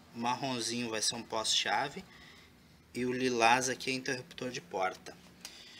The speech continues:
Ah, eu já abri a forração da porta aqui pra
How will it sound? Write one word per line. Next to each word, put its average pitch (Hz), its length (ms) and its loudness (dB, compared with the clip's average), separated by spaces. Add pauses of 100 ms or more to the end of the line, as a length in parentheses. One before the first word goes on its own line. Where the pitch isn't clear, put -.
(360)
Ah, 113 260 -2
eu 131 120 -2
já 151 160 6
abri 156 240 2
a 160 40 0
forração 123 540 4
da 117 100 2
porta 117 380 -2
aqui 117 140 -8
pra 117 440 6